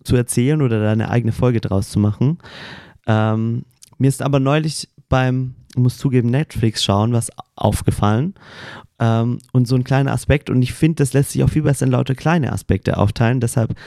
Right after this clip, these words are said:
machen wir jetzt schon einen Cliffhanger und leiten weiter auf die nächsten Folgen, weil wir das jetzt versuchen, immer über die Folgen so ein wenig einzustreuen. Also seid gespannt.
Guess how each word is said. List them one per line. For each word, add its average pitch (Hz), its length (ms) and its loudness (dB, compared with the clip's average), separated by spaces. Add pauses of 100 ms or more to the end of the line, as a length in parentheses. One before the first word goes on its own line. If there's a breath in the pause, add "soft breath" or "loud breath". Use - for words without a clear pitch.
(300 loud breath)
machen 135 220 2
wir 127 80 4
jetzt - 260 -8
schon 139 160 2
einen 123 240 0
Cliffhanger 147 960 0 (520 loud breath)
und 131 360 0
leiten 127 380 0
weiter 123 340 2
auf - 160 0
die - 80 -6
nächsten 139 400 0
Folgen, 139 320 2
weil 123 120 4
wir 123 60 4
das 131 140 -4
jetzt 131 160 -2
versuchen, 135 380 0
immer 120 180 2
über 113 160 2
die 113 80 0
Folgen 131 340 0
so 104 140 0
ein 107 240 2
wenig 110 340 -2
einzustreuen. 123 760 0
Also 101 240 2
seid 101 300 0
gespannt. 120 460 -2